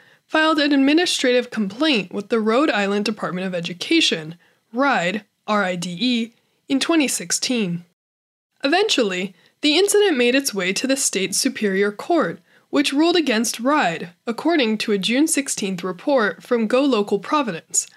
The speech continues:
a news outlet in the state's capital city. This is a critical decision that benefits all English learners in Rhode Island.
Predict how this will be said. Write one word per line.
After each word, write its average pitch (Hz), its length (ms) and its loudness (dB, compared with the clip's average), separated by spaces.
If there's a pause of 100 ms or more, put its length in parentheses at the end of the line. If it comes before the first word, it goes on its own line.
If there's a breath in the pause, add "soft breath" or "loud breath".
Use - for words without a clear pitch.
(140 soft breath)
a 240 80 0
news 311 320 4
outlet 175 440 -2
in 208 120 0
the 214 80 2
state's 269 340 0
capital 165 420 -6
city. 180 440 -2 (1120)
This 311 240 0
is 453 100 2
a 453 60 4
critical 277 440 0
decision 233 600 0
that 202 180 -2
benefits 262 540 0
all 277 240 2
English 247 400 0
learners 240 520 0
in 208 200 -2
Rhode 190 280 -2
Island. 208 520 -2